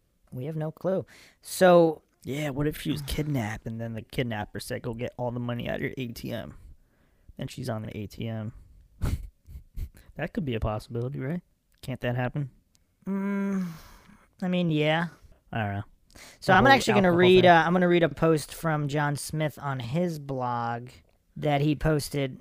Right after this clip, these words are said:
Speaker 1: for Christmas. "The undeniable truth is unavoidable. Sometimes you just gotta poke the bear." I don't know if you know about this news, Max. So this is, like, the biggest news in the case in a while. "We are now approaching the fifteenth year." Yes, fifteen years since Maura Murray mysteriously disappeared in Haverhill, New Hampshire. Fifteen years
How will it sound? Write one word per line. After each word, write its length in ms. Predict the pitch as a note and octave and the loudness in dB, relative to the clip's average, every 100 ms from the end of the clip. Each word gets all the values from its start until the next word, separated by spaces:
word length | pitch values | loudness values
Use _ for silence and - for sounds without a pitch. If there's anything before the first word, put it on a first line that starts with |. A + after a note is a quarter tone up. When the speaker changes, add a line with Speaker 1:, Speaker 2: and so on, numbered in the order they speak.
| - | -18
Speaker 1:
for 160 | - D#3 | -8 -6
Christmas. 600 | - E3 - D#3+ E3 - _ - | 0 0 0 -4 -6 -10 _ -12
"The 220 | D3 F#3 | -4 -2
undeniable 680 | F#3 F#3+ F#3+ F#3 F#3+ F3+ E3 | 0 2 4 6 6 6 2
truth 420 | - F3 D3+ - - | 2 0 -2 -4 -8
is 140 | C#3 | -4
unavoidable. 520 | D3+ C3+ C#3+ C3+ A#2 - | -4 -2 -2 -2 -6 -10
Sometimes 840 | - E3+ F3+ F3+ F3+ F#3 G3 F3+ | -4 -2 0 4 4 4 2 -2
you 100 | D#3 | -4
just 260 | C3+ C3 C3 | -2 -4 -2
gotta 280 | C#3+ D3 C#3+ | 0 2 0
poke 420 | - D#3 C#3+ - - | -4 -2 -4 -6 -16
the 240 | C3 B2+ B2 | -12 -10 -6
bear." 440 | B2+ A#2 A#2 - _ _ _ _ - | -6 -6 -10 -14 _ _ _ _ -2
I 60 | E3 | 2
don't 80 | E3 | 4
know 80 | D#3+ | 4
if 100 | D3 | 2
you 60 | |
know 120 | D3+ | 0
about 220 | D3 C#3 B2+ | 2 0 -2
this 200 | C#3 D3 | -4 -2
news, 260 | D3+ D3 | -2 -2
Max. 240 | C3+ C3 - | -4 -6 -4
So 60 | |
this 100 | D3+ | -2
is, 60 | F#3 | 2
like, 120 | F#3 | 2
the 60 | D3 | 2
biggest 300 | C3 C#3 - | 0 -2 -2
news 220 | C#3+ C3+ | -4 -4
in 60 | B2+ | -6
the 60 | A#2 | -8
case 300 | C3+ B2+ B2 | -6 -6 -6
in 60 | |
a 60 | A2+ | -8
while. 340 | A#2+ B2+ A#2 - - _ - _ - | -4 -4 -4 -8 -20 _ -20 _ -8
"We 220 | C3 D#3+ F3+ | 2 6 8
are 80 | |
now 240 | F3+ G3 A#3 | 8 8 8
approaching 540 | G#3 - A3+ - F#3+ | 6 4 4 4 0
the 100 | D#3 | 0
fifteenth 640 | - G3+ F#3 - A3 G3 F3 | 2 2 2 0 0 0 0
year." 300 | D#3+ B2 A#2+ | 0 0 -2
Yes, 400 | C#3 C3 - - | -2 -2 -4 0
fifteen 480 | F3+ - - A3+ | 0 0 -2 0
years 360 | G3 F3 E3+ D#3+ | 4 4 4 2
since 240 | D#3+ C#3+ | -4 -4
Maura 240 | D3 D3+ E3+ | -2 0 0
Murray 260 | D#3+ D#3 | 2 0
mysteriously 540 | D3 C3 - E3 F3 F3+ | 0 -4 -2 -2 0 -2
disappeared 480 | F3 - F3 E3 D#3 | -4 -6 -2 2 2
in 100 | C#3+ | 2
Haverhill, 420 | A#2 D#3+ D3+ E3 | -2 -2 0 0
New 100 | E3+ | 0
Hampshire. 320 | D3+ C#3+ C#3+ C3 | 0 -2 -6 -6
Fifteen 560 | - A3 B3 - C#4 | 4 4 4 2 0
years 560 | C#4 D#4 D4 D#3+ - | 2 6 6 6 0